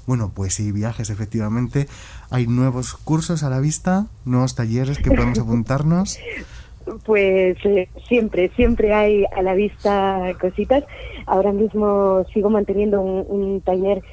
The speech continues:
Speaker 2: eh, efectivamente de poesía y viajes, eh, más o menos permanente en la Fundación de Poesía José Hierro.
Speaker 1: Sí.
Speaker 2: Dentro de un par de días habrá un pequeño taller también de poesía en la Eventisca, que es el,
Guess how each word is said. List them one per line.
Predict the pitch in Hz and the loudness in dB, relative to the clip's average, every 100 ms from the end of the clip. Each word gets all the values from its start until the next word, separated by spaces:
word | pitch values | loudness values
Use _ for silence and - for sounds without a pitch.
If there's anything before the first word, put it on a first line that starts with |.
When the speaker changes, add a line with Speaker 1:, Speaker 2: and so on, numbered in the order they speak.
| - - - | -18 -18 -8
Speaker 2:
eh, | 208 196 185 | 0 2 2
efectivamente | 185 202 214 208 214 | 0 0 2 2 2
de | 196 | 2
poesía | 196 196 202 | 0 0 0
y | 190 | 2
viajes, | 202 214 - 202 196 - | 2 2 0 -2 -2 -2
eh, | 190 185 | -2 0
más | 185 190 | 0 0
o | 214 | 0
menos | 202 190 | 0 0
permanente | - 185 175 196 220 | -2 -2 0 -2 0
en | 196 | 0
la | 190 185 180 - - - - | 2 2 0 -6 -18 -20 -8
Fundación | - 196 185 202 | -2 0 2 0
de | 196 | 0
Poesía | 196 185 208 | 0 0 0
José | 185 185 - 185 | -2 -4 -4 0
Hierro. | 202 247 254 269 262 | 2 2 2 2 0
Speaker 1:
Sí. | - 107 107 | -4 -2 0
Speaker 2:
Dentro | 185 202 202 214 214 208 208 196 | 0 0 2 2 4 4 4 2
de | 190 185 | 2 4
un | 202 208 214 208 - | 2 0 -2 -4 0
par | 214 214 | 0 2
de | 180 | 0
días | 226 285 269 220 | 2 2 2 0
habrá | 202 208 | -2 -2
un | |
pequeño | 202 190 214 190 | -2 -2 0 0
taller | 175 196 247 262 254 | 0 2 4 4 2
también | - 196 208 214 | -2 -2 -2 0
de | 208 | -2
poesía | 190 180 - 226 214 - - - | -4 -6 -2 0 -2 -8 -20 -14
en | 196 208 196 | -6 0 2
la | 196 185 180 | 2 2 0
Eventisca, | 175 175 190 240 240 - 277 285 | -2 -4 -4 -2 -4 -4 -4 -2
que | 208 | -4
es | 190 | -6
el, | 202 180 170 | -6 -4 -6